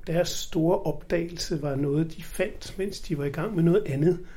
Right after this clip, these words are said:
Og så var de lige præcis på det tidspunkt i en situation, hvor de, øh, havde mulighed for at fokusere på noget, øh,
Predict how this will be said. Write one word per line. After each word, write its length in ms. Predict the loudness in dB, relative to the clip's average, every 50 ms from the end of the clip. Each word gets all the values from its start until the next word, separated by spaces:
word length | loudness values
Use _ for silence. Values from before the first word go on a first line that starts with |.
| -14 -14 -14 -12 -10 -10 -8 -8 -6
Og 80 | -6
så 120 | -4 0 2
var 140 | 4 4
de 140 | 2 2 0
lige 340 | 0 0 2 2 2 0 0
præcis 540 | 0 -4 -4 -4 -4 -6 -6 -6 -8 -8 -6
på 120 | -4 -2
det 160 | 0 0 0
tidspunkt 580 | -2 -2 -4 -6 -6 -6 -4 -2 -2 -2 0 0
i 40 | -2
en 100 | -2 -2
situation, 560 | -2 -4 -4 -4 -4 -4 -2 -2 -2 -2 0
hvor 180 | -2 -2 -4 -4
de, 380 | -6 -6 -6 -4 -4 -2 -2
øh, 180 | -2 -2 -2 -4 -4
havde 220 | -6 -6 -4 -2 2
mulighed 520 | 4 4 6 6 6 4 4 4 2 0
for 440 | 0 -2 -2 -2 -2 -2 -4 -6 -8
at 240 | -8 -8 -6 -8 -8 -8 -8 -12 -14 -4
fokusere 560 | -2 -2 -2 -2 -6 -4 -2 -2 -2 -2 -6
på 140 | -4 -2 0
noget, 440 | 0 2 2 2 0 0 -2 -2 -4 -6 -12
øh, 60 | -12